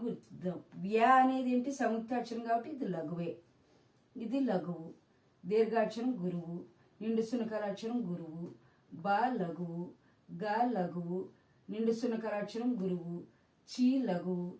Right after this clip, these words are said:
ద్విత్వాక్షరాన్ని ముందున్న అక్షరం గురువు. ఇది లఘువు. హ్రస్వాక్షరం లఘువు. హ్రస్వాక్షరం లఘువు. దీర్ఘాక్షరం గురువు. దీర్ఘాక్షరం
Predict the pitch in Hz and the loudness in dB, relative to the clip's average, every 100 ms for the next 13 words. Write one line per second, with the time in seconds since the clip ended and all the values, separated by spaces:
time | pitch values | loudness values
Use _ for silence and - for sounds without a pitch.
0 | _ _ 175 214 214 247 247 240 247 233 | _ _ -4 -2 2 6 6 6 -2 -2
1 | 220 196 208 220 220 208 190 233 254 180 | -2 -2 -2 -2 -2 -2 -4 -2 0 -2
2 | 170 165 170 170 - _ _ - 202 254 | -4 -6 -8 -10 -12 _ _ -10 -2 0
3 | 226 180 180 170 175 - - - _ - | 2 0 -2 -6 -8 -10 -16 -20 _ -4
4 | 190 - 226 220 226 233 247 185 170 175 | -4 0 0 0 -2 -4 -2 -2 -2 -4
5 | 180 180 - _ _ _ 190 196 - 226 | -4 -6 -16 _ _ _ -4 -4 -2 -2
6 | 214 220 240 220 175 175 175 165 - _ | -2 -4 -6 -2 -4 -4 -8 -8 -14 _
7 | _ - 170 208 208 220 220 190 233 247 | _ -12 -6 0 0 2 0 0 -2 -2
8 | 233 180 165 160 175 - _ _ - 170 | 0 -2 -4 -6 -10 -12 _ _ -14 -4
9 | 208 202 220 208 208 220 | -2 -2 0 -2 -4 -6